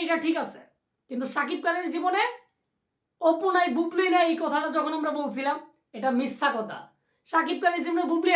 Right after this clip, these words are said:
আছে, কিন্তু ভালোবাসা কখনো দুইবার হয় না, এই কথাটা আবারও বললাম।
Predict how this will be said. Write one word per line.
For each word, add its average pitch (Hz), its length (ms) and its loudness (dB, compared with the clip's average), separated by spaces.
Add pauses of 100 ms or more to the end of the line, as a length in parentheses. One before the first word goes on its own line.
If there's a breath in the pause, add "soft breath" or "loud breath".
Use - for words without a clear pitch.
আছে, - 180 -6 (880)
কিন্তু 247 180 -2 (120)
ভালোবাসা 330 500 4
কখনো 294 200 0 (100)
দুইবার 320 340 4
হয় 254 140 0
না, 294 120 -2
এই - 100 -6
কথাটা 240 300 -2
আবারও 214 260 -2
বললাম। 160 240 -8